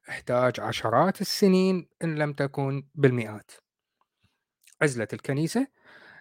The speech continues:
عن السياسة وعن الحكم فقط. الحكم صار من المجتمع، الكنيسة، لل-، آه، الميول الدينية، للإيمانات، للعبادات فقط. الكنيسة لا تستطيع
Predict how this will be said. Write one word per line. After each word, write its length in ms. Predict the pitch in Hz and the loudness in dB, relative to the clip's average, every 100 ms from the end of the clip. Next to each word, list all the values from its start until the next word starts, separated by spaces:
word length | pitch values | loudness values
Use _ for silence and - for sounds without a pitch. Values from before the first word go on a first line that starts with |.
| _ | _
عن 220 | - 175 190 156 | 0 0 0 -6
السياسة 680 | 170 - 156 117 104 160 - - | -6 -2 2 2 2 -4 -6 -10
وعن 260 | 101 110 | -8 -6
الحكم 340 | 147 - - - _ _ | 0 2 2 -2 _ _
فقط. 480 | - 208 110 - - _ _ _ | 0 0 0 -14 -20 _ _ _
الحكم 440 | 120 - 147 180 180 | -12 -6 -4 -4 -4
صار 280 | - 120 | 0 0
من 280 | 113 117 139 | 0 -4 -2
المجتمع، 500 | 127 113 - 123 170 - 139 | 0 -2 -4 0 0 0 -8
الكنيسة، 680 | - 127 127 143 196 226 - - | -4 -4 -4 -4 -4 -4 -8 -4
لل-، 200 | 147 135 - | -2 -2 -6
آه، 380 | 135 123 120 113 123 | -4 -2 -4 -8 -6
الميول 320 | 120 135 180 | -2 2 2
الدينية، 580 | 165 175 175 175 175 165 | 2 0 2 2 2 2
للإيمانات، 1300 | 156 123 117 - 131 120 123 123 156 165 165 - | 2 0 -2 -4 0 2 4 4 4 4 2 -4
للعبادات 1120 | 135 123 120 113 113 110 113 113 107 131 196 - - _ _ - - _ | -10 -8 -8 -10 -14 -8 -2 -2 0 -2 -2 -8 -20 _ _ -20 -20 _
فقط. 500 | - - - 151 - | -2 -2 0 -4 -4
الكنيسة 460 | 147 160 151 143 139 | -4 0 0 0 2
لا 100 | 160 | 2
تستطيع 500 | 160 - 147 139 | 2 0 0 2